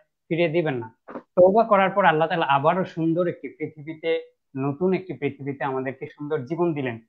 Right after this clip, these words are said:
সেখানে আল্লাহ তাআলার বিধান যথাযথ পালন করে, আহ, আদম আলাইহিস সালাম তার জীবনযাপন করেছেন। সেখানে আমাদের প্রজন্ম শুরু পৃথিবী।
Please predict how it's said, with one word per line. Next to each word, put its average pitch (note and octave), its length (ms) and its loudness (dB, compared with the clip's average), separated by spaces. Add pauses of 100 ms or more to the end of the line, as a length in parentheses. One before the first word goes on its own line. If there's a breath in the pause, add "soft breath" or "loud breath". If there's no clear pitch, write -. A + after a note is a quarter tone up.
(280)
সেখানে D#3+ 280 0
আল্লাহ C#3+ 200 0
তাআলার D3 240 -2
বিধান C#3+ 600 -4
যথাযথ C#3+ 360 -6 (160)
পালন C3+ 240 -8
করে, D3+ 220 -14 (500)
আহ, C#3 80 0
আদম C#3 260 0
আলাইহিস C#3+ 260 -2
সালাম C#3+ 200 -6
তার C3+ 160 -4
জীবনযাপন C#3+ 520 -4
করেছেন। D3 440 -4 (380)
সেখানে F3+ 400 2
আমাদের D3 540 0 (120)
প্রজন্ম D3+ 380 0
শুরু D#3+ 260 -4
পৃথিবী। D#3+ 500 -4